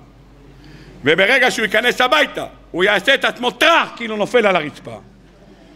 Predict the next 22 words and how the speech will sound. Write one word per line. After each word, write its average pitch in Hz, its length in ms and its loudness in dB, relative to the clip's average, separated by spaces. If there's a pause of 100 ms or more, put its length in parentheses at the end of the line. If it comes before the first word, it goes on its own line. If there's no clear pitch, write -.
(240)
והיה 233 260 2
בום! 320 680 0 (680)
ויעשה, 214 340 2 (120)
"וואה, 349 140 4
וואה, - 220 4
וואה, - 240 4
וואה, 311 120 0
מה 277 160 0
קרה?" 180 340 0 (200)
ויגיד 175 200 -8
לשוויגר, 254 360 0
"תראי, 294 480 2 (340)
קניתי 277 440 0
לך 233 160 -2
בחמש 254 340 -2
עשרה 269 200 0
אלף 247 140 -2
שקל 247 300 -2
וזה, 285 360 2 (520)
תראי 240 260 2
מה 240 160 0
קרה." 160 300 -8